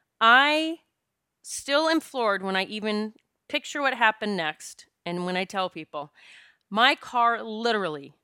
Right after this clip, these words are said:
I am, kid you not, s-, it felt like something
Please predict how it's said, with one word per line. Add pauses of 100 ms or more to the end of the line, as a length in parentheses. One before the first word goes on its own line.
(120)
I
am, (120)
kid
you
not, (1120)
s-,
it
felt
like
something